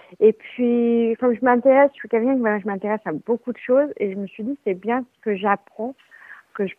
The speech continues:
peux, que je peux aller en conférence, et cetera, que je le re-rédige, euh, voilà, sur un blog et que j'apporte un peu mes connaissances, euh, que je peux avoir.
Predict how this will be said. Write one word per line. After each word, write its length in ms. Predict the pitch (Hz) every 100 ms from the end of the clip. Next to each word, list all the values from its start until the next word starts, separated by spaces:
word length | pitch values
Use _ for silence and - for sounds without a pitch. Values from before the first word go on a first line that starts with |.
| _
peux, 140 | - 214
que 160 | - 208
je 60 |
peux 140 | - 220
aller 220 | 208 214
en 80 | 208
conférence, 520 | 233 208 220 226 240
et 100 | 220 -
cetera, 320 | 220 226 247
que 180 | - 214
je 80 | 208
le 100 | 214
re-rédige, 1200 | - 196 262 277 285 254 254 208 254 254 247
euh, 460 | 240 202 196 190 185 190 _ _ _ _ _ _ _ _ _ _ _ _ -
voilà, 160 | 185 165 _ _ _ _ -
sur 160 | 196
un 100 | 190
blog 320 | 185 190 220 220
et 140 | 185
que 60 | 180
j'apporte 420 | 180 214 208 -
un 80 | 180
peu 180 | -
mes 160 | 214 202
connaissances, 540 | - 196 190 180 214 208 -
euh, 120 | 185 175 -
que 80 | 202
je 60 | -
peux 80 | 202
avoir. 320 | 185 170 151